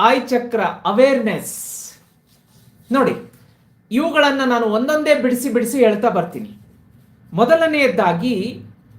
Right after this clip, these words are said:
ನಮಗೆ ಒಂದು ಯಾವುದೋ ಒಂದು ಕೆಲಸ ಆಗ್ತಾ ಇಲ್ಲ. ಸಾಕಷ್ಟು ನಾನು ಈ ಸಂಚಿಕೆಯ, ಆ, ಒಂದು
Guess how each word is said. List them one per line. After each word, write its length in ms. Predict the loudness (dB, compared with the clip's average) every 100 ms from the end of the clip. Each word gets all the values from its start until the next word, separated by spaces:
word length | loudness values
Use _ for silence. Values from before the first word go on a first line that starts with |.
| -20 -14 -2
ನಮಗೆ 520 | 0 0 -2 -4 -2
ಒಂದು 280 | -2 0 2
ಯಾವುದೋ 340 | 4 4 4
ಒಂದು 240 | 2 0 -2
ಕೆಲಸ 300 | 0 0 2
ಆಗ್ತಾ 260 | 0 0 -4
ಇಲ್ಲ. 160 | -4 -4 -8 -20 -20 -20 -20 -16 -10
ಸಾಕಷ್ಟು 600 | -2 0 2 0 0 0
ನಾನು 180 | 0
ಈ 480 | 0 0 0 2 2
ಸಂಚಿಕೆಯ, 520 | 2 0 -2 -2 0 2 2 -2 -4
ಆ, 180 | -2
ಒಂದು 560 | 0 0 2 2 0 -10